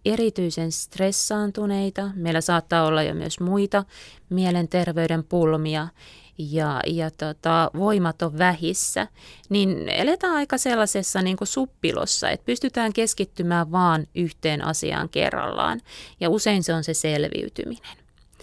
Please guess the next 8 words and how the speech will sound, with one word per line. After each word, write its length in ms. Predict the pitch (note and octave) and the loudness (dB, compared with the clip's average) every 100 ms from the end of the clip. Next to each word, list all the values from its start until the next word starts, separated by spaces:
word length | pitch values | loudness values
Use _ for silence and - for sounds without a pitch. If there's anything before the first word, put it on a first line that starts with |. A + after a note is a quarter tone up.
| - - - | -20 -20 -8
Ja 80 | G3 | -4
silloin, 280 | A3+ B3 B3+ | 0 2 2
kun 100 | G#3 | 0
se 120 | G#3 | 0
selviytyminen 920 | - B3 A#3+ F#3+ F3+ E3+ E3 E3 D#3+ | 4 4 4 4 2 2 0 0 0
on 100 | E3 | 0
meidän 300 | E3 E3 D#3+ | 0 0 -2
fokuksessa, 880 | D#3 F#3+ F#3+ E3+ - - - - G3+ | -2 -2 0 -2 -2 -2 0 0 -2